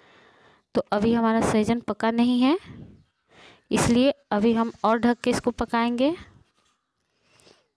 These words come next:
तो ये देखिए फ्रेंड्स,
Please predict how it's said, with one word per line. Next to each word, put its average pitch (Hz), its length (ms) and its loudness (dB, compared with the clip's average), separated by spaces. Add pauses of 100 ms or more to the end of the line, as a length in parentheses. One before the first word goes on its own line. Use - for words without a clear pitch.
(2750)
तो 226 80 2
ये 220 200 2
देखिए 240 280 0
फ्रेंड्स, 269 440 -4